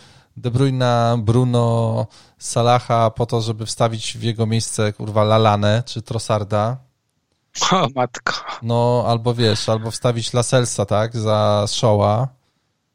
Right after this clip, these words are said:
Speaker 1: za minus cztery. E, no to to jest grubo, no, to, to jest grubo, to... w-,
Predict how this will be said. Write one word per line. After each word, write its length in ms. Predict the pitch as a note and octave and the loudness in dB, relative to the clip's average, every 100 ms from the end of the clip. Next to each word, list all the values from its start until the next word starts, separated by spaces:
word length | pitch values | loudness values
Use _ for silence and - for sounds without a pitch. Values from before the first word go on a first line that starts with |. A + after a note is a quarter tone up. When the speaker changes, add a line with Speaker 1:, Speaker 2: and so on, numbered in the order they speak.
| _ | _
Speaker 1:
za 180 | G#2+ A#2 | -4 0
minus 300 | A#2+ A#2 - | 2 0 -2
cztery. 680 | - - A2+ G#2+ G2+ G#2+ C#3 - _ _ _ _ _ _ _ - _ - - _ - _ _ _ - | -6 2 4 4 4 2 0 -8 _ _ _ _ _ _ _ -20 _ -20 -20 _ -20 _ _ _ -10
E, 480 | A2 A2 A2 A2+ A2+ A2 - - - _ _ _ _ _ _ _ _ _ - | -6 -4 -4 -4 -6 -10 -16 -20 -20 _ _ _ _ _ _ _ _ _ -8
no 160 | A#2+ | -6
to 140 | B2 C3+ | -4 0
to 160 | C#3+ | 2
jest 180 | C3+ B2+ | 2 2
grubo, 360 | B2+ B2+ F#2+ G2+ | 2 2 2 -4
no, 280 | G2+ A#2+ - | -4 -6 -6
to, 100 | - | -10
to 160 | - A#2 | -2 -2
jest 160 | A2+ | -2
grubo, 300 | A2 G#2+ F#2 | -2 -4 -4
to... 240 | - A2 G#2+ | -10 -12 -12
w-, 300 | - - | -16 -20